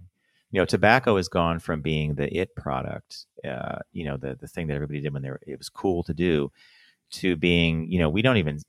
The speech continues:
if I, if, when was the last time you smelt a cigarette on a street when you were walking down the road, right? I mean, it's weird. You're like, "Wow." But people used to smoke in offices, the whole bit.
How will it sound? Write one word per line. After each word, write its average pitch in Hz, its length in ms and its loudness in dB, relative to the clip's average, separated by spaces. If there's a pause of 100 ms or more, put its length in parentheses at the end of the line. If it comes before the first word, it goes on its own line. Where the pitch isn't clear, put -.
(140)
if 98 160 -4
I, 110 140 2
if, 92 240 -2
when 120 200 -2
was 170 100 -4
the 98 80 -2
last 90 320 -2
time 85 240 -2
you 73 420 -2
smelt 78 480 -4
a 76 40 -8
cigarette 73 440 -4
on 67 140 -10
a 65 40 -12
street - 320 -8
when 67 120 -10
you 65 60 -8
were 64 60 -6
walking 65 360 -6
down 64 180 -14
the 64 100 -16
road, 64 300 -8
right? 67 240 -10
I 71 40 -16
mean, 71 180 -14
it's - 140 -18
weird. 71 420 -4
You're 71 80 -12
like, 67 200 -16
"Wow." 76 320 -8
But 78 180 -10
people 117 200 -2
used 127 120 -4
to 92 60 -8
smoke - 280 -6
in - 80 -8
offices, 110 400 -4
the 82 80 -10
whole 78 180 -6
bit. 95 240 -2